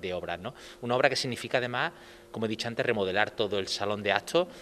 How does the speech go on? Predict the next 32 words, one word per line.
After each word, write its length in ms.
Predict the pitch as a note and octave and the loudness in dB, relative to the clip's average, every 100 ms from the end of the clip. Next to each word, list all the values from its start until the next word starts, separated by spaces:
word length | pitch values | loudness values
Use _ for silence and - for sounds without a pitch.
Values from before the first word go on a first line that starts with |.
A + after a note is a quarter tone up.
| - | -6
pues 120 | G#2 | -4
para 220 | - G2+ G2 | 0 2 2
poder 240 | G2 G2+ | 2 4
adaptarlo 720 | A2 G2+ - B2 B2 D3+ F#3 - - - - - | 4 2 2 4 4 4 2 0 -12 -18 -16 2
a, 640 | F#2+ F#2 F2 E2+ - F2+ F2 | 4 6 4 0 -6 -6 -6
a, 40 | |
al 160 | G2 G2+ | -4 0
nuevo 240 | B2+ C#3 | 2 2
tipo 220 | B2+ A#2 A2 | 2 4 4
de 80 | |
cultura 560 | G#2 A2+ G#2+ C3+ C3 C#3 | 4 0 4 6 6 6
y 120 | A#2+ | 2
a 40 | F#2 | 2
las 200 | F2+ F2 | 2 0
nuevas, 480 | G#2+ A2 A2 G#2+ - | 0 4 4 4 2
eh, 140 | G2+ | 2
producciones 640 | - G#2+ G2+ - C#3 A#2 - | 4 2 0 2 4 4 -2
que 100 | - | -8
se 120 | - | -4
van 120 | F#2+ | -2
desarrollando 720 | G2+ - F#2+ G2 G2 A2 B2+ | 0 0 0 2 2 2 0
y 60 | C3 | 2
para 180 | G#2+ F#2+ | 4 2
que 120 | F#2 | 0
nuestros 240 | F#2 - | -6 -6
vecinos 280 | E2+ - G2 | -6 -6 -6
y 40 | F#2 | -8
vecinas 240 | G2 G2+ | -6 -8
tengan 240 | G#2 G#2 | -6 -6
un 120 | G2+ G2 | -4 -2
lugar 280 | F#2 F#2 | 0 0
digno 340 | G#2 A2 A#2 | 0 -2 -2